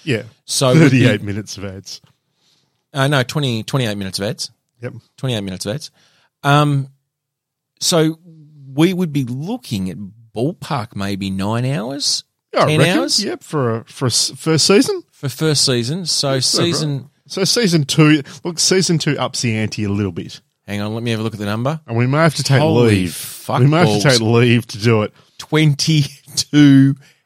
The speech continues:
Speaker 2: episodes.
Speaker 1: But you know what? It'd be worthwhile, though, because the last episode of season two, which is Becoming Part Two, gets a nine point five on I M D B.
Speaker 2: I'm looking at that.
Speaker 1: So, I mean, seriously.
Speaker 2: All right, well, you look
Speaker 1: Dude.
Speaker 2: up, you look up,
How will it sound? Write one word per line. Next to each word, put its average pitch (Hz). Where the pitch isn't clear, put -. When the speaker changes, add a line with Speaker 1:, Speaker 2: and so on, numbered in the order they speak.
Speaker 2:
episodes. 110
Speaker 1:
But 180
you 190
know 208
what? 202
It'd 190
be 208
worthwhile, 147
though, 101
because 110
the 147
last 190
episode 110
of 95
season 95
two, 104
which 90
is 104
Becoming 104
Part 92
Two, 123
gets 139
a 165
nine 185
point 185
five 101
on 107
I 98
M 95
D 90
B. 90
Speaker 2:
I'm 127
looking 135
at 131
that. 107
Speaker 1:
So, -
I 160
mean, 170
seriously. 165
Speaker 2:
All 110
right, 104
well, 110
you 139
look 196
Speaker 1:
Dude. 110
Speaker 2:
up, -
you 151
look 202
up, 151